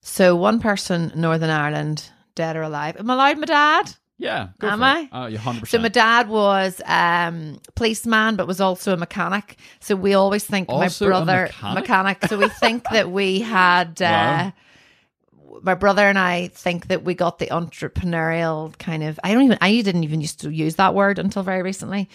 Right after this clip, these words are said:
Speaker 1: We got the drive for business from him. So I would love to just chat to him, 'cause he was sev-, I was seven whenever he died. I don't remember him.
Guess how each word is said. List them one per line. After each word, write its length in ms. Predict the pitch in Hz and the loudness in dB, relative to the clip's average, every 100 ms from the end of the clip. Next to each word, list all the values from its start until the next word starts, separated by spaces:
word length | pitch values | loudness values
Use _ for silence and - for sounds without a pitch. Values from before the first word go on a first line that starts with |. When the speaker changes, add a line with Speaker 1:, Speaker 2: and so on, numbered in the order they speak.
| - - | -20 -10
Speaker 1:
We 120 | - 190 | -2 2
got 340 | 185 - - | 4 4 2
the 100 | 185 | -2
drive 680 | 175 180 170 160 160 160 156 | 0 2 4 2 2 -2 -6
for 520 | - 170 160 151 156 | -6 0 2 0 0
business 580 | 175 180 185 170 - - | 0 0 -2 -6 -12 -6
from 200 | 165 180 | -2 -2
him. 240 | 127 147 _ _ _ - - | -4 -10 _ _ _ -20 0
So 140 | 240 | 2
I 60 | 214 | 4
would 140 | 208 | 4
love 220 | 226 240 | 4 2
to 80 | 226 | 2
just 180 | 180 - | -6 -6
chat 280 | 185 147 - | -6 -8 -8
to 80 | 190 | -10
him, 120 | 185 - | -10 -4
'cause 140 | 269 | -2
he 100 | 262 | 0
was 140 | 196 | 0
sev-, 280 | - 175 156 | 0 0 0
I 80 | - | -2
was 100 | 170 | -6
seven 340 | - 147 170 180 | -2 -2 0 -4
whenever 200 | 160 147 | -6 -6
he 60 | |
died. 320 | 156 147 175 | -6 -4 -2
I 60 | 170 | -2
don't 140 | 180 | -2
remember 540 | 160 180 180 185 175 185 | -2 0 2 2 0 -2
him. 240 | 185 190 | 0 -2